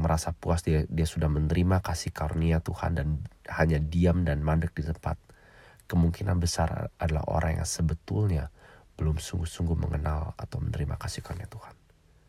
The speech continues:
Saudara, maukah kita mulai hari ini menjadikan mengenal Tuhan,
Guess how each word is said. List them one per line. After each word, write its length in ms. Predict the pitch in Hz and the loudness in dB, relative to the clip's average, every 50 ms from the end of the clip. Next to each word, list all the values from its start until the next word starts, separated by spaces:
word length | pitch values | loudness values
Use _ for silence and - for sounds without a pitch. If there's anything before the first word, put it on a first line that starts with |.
| _ _ _ _ _ _ _ _ - - _ - - _ _ _ _ _ _ _ _ _ _ _ _ _ _ _ _ _ - - | _ _ _ _ _ _ _ _ -20 -20 _ -20 -20 _ _ _ _ _ _ _ _ _ _ _ _ _ _ _ _ _ -18 -6
Saudara, 240 | - 123 131 127 | -2 0 2 4
maukah 320 | 127 113 110 107 - - 80 | 4 4 4 4 2 0 -4
kita 160 | - - - | -2 -2 0
mulai 240 | 82 80 80 80 78 | 2 2 4 2 2
hari 320 | 78 80 85 85 85 85 | 2 0 -2 -2 -2 -4
ini 80 | 80 82 85 - - _ _ _ _ _ _ _ _ _ _ _ _ - | -6 -8 -10 -14 -20 _ _ _ _ _ _ _ _ _ _ _ _ -2
menjadikan 480 | 92 87 82 85 - 80 80 85 87 87 - _ _ _ _ _ _ _ _ - 85 | 0 0 0 2 0 0 0 0 -2 -4 -8 _ _ _ _ _ _ _ _ -4 0
mengenal 480 | 85 82 87 87 95 98 98 95 90 | 2 2 4 4 4 4 4 4 2
Tuhan, 480 | - - - - - - 101 95 95 | 2 -2 -6 -8 -8 -8 -10 -10 -12